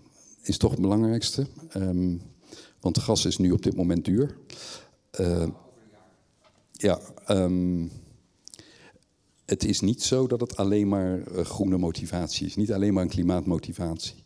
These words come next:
Het is, het is z-, zelfstandigheid ook. En ik denk ook wel een beetje, eh, hip willen zijn, eh, de-, af willen. Met name de mensen die een nieuw huis kopen in het Statenkwartier en gaan verbouwen, die gaan eigenlijk heel eenvoudig met hun Tesla gaan ze,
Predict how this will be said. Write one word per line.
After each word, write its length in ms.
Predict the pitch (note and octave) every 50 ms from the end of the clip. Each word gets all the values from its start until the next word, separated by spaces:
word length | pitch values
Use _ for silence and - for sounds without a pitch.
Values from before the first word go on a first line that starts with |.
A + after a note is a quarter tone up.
| - - - - -
Het 120 | - - -
is, 200 | F#2+ - - -
het 160 | - - - -
is 160 | - - - -
z-, 100 | - F2+
zelfstandigheid 880 | - - - G#2 - - - - G#2 A2 G#2+ - - A2+ A2 G#2 - -
ook. 320 | G#2 A2 - - - - - - - - - - - -
En 100 | - -
ik 100 | F#2+ F2
denk 260 | - G#2 A2 - - A2+
ook 100 | G2 -
wel 140 | G2+ G2+
een 80 | G2+ F#2
beetje, 440 | F2+ F#2+ G2+ G2 - - F#2 F2 - -
eh, 580 | - - F2 E2+ E2+ E2+ E2 E2 - - - -
hip 220 | - A2 A2 - - E2+ -
willen 220 | G2 G#2 G2+ G2 F2+
zijn, 360 | G2 F#2+ G2+ G#2 A2 G#2+ G2
eh, 60 | F#2+ F#2 F2 F2 F2 F2 - - - D#2+ E2+ F2
de-, 40 | F2 E2 -
af 180 | - G2 F#2 -
willen. 320 | G2 F#2 F#2+ G2 G2+ G#2+ - - - - - - -
Met 120 | F#2+ F#2
name 200 | F2+ F#2+ G2 G#2
de 60 | F#2+
mensen 340 | F#2+ G2 G2+ G2 - - F#2+
die 100 | F#2 F#2+ F2+
een 60 | F2+
nieuw 160 | G2+ G#2+ F2+
huis 220 | E2 A#2 A2 G2
kopen 240 | - - A2 G2 F#2+
in 60 | - G2
het 80 | F#2+
Statenkwartier 760 | - - F#2 F#2+ - - - F#2+ - - - F#2 F#2 E2+ -
en 200 | F#2 F2 E2+ F2 - - -
gaan 200 | - - G#2 F2+
verbouwen, 580 | - - E2+ D2+ D#2 F2 G#2 A#2+ C3+ D3+ F3+ - - - - - - - _
die 140 | - G2 F2+
gaan 220 | - - G#2+ G2+
eigenlijk 300 | A2+ A#2 - - G2 -
heel 220 | - G2+ A#2+ C3+ B2+
eenvoudig 600 | A2+ G2+ - G#2 G2+ G2 F#2+ G2+ G2 - - - - - -
met 240 | - F#2+ G2+ G2 -
hun 120 | - F#2+
Tesla 480 | - A2 G2+ F2 - G#2 G2 F2 F2+ F#2+
gaan 280 | - - - F2+ F2 D#2+
ze, 200 | - F2 -